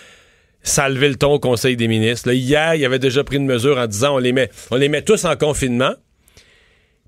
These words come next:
Puis là, je sais pas qui est-ce que, peut-être des experts en santé publique, ou qui ont dit, OK, t'as répondu à la, à la préoccupation de santé publique. Les migrants qui arrivent comme ça illégalement ne circuleront plus dans le public. Donc, on les met en confinement.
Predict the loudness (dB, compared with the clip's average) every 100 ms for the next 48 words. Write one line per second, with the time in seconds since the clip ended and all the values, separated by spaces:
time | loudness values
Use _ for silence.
0 | -4 0 0 0 -4 -6 -2 -4 0 -2
1 | -2 -4 -6 -8 -10 -2 -2 0 -2 -2
2 | -2 0 0 0 0 -2 0 0 0 -2
3 | -2 -2 -2 -2 -2 -2 -4 -6 _ _
4 | _ _ _ _ _ _ _ -2 0 2
5 | 0 0 0 2 2 2 0 0 -2 -2
6 | 0 0 0 0 -2 -2 0 -2 -2 -2
7 | -2 -2 0 2 2 0 -4 -20 -20 -20
8 | -14 -8 -2 0 0 0 0 0 0 -2
9 | -4 -4 -4 -2 0 0 0 -2 -2 0
10 | 0 0 -2 -2 -2 -2 0 0 -2 0
11 | -2 0 -2 -2 -2 -4 _ _ -14 -10
12 | -2 0 0 -2 -4 -4 -4 -4